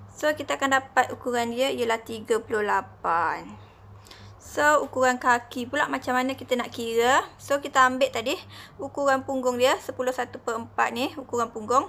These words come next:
Kita tolak dalam dua inci. So, kita akan dapat lapan satu per empat.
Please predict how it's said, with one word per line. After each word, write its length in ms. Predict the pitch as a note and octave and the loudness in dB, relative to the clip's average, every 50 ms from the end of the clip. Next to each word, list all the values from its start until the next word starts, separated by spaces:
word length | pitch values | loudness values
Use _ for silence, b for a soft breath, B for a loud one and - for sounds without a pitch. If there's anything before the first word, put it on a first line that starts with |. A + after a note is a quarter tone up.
| - - | -4 -14
Kita 240 | - - C#4 C4+ | -4 -2 -2 0
tolak 240 | - D#4+ D#4+ D#4+ C#4+ | 2 2 2 2 2
dalam 240 | C4 C4 C4 C4 B3+ | 2 2 2 0 0
dua 160 | B3 B3+ B3+ | 0 -2 -2
inci. 400 | A#3+ B3 B3+ - - A#3 G#3 G3+ - B B B B B B B B B - - - | -2 -2 -4 -8 -10 -12 -12 -12 -14 B B B B B B B B B -20 -20 -6
So, 160 | - - C4+ C4+ | -4 -4 -4 -4
kita 260 | - - - - - - | -6 -6 -6 -6 -4 -4
akan 160 | A#3 A3+ A3+ | -4 -4 -4
dapat 320 | A3+ - - C#4+ - B3+ | -4 -2 -4 -4 -2 0
lapan 400 | B3 A#3+ A#3 - - C4+ D4 D#4 | -2 -2 -2 -2 -2 -2 -2 -2
satu 480 | - D4+ B3 A#3 - - - B3 A#3+ - | -2 -2 -2 -2 -4 -4 -8 -8 -4 -2
per 240 | B3+ B3 A#3 - - | -2 -2 -2 -4 -8
empat. 560 | G#3 G#3 G3+ - - G3 F#3+ F#3+ F3+ E3 | -10 -12 -8 -4 0 2 2 2 0 -2